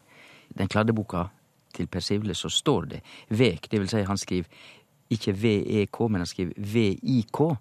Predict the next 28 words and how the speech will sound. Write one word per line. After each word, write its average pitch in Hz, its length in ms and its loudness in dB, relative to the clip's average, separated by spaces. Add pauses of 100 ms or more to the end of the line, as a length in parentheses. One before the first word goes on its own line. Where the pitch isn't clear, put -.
(400)
Det 85 140 -4
er 87 60 -2
samme 104 280 2
ordet. 101 360 0 (360)
Det 117 240 2
tyder 123 480 0
en, 95 280 -2 (400)
egentlig 131 340 4
en 110 100 6
liten 110 560 4
bøyg, 139 560 2
eller 101 160 -2
en 101 80 0
liten 107 540 0
ton, 127 500 0
eller 92 380 0
en, 107 120 -6 (720)
eh, - 600 -4
en 123 60 6
liten 123 240 6
nynning. 120 400 6 (540)
Så 113 360 2
det 110 420 2
tyder 160 300 2
noe 87 400 -2
annet 117 500 -2
enn 107 360 -2 (100)
ord. - 320 -6